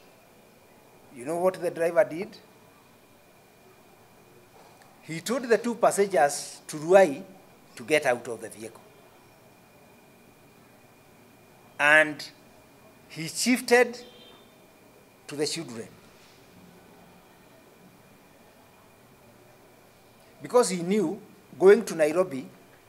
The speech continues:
would earn him more money than going to Ruai. So he corrected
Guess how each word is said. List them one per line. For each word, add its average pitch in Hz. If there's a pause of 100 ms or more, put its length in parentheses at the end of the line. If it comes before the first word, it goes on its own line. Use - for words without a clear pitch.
(180)
would 143
earn 175
him 196
more 185
money 170 (540)
than 131
going 170
to 202 (580)
Ruai. 127 (2750)
So 233 (1700)
he 175
corrected 196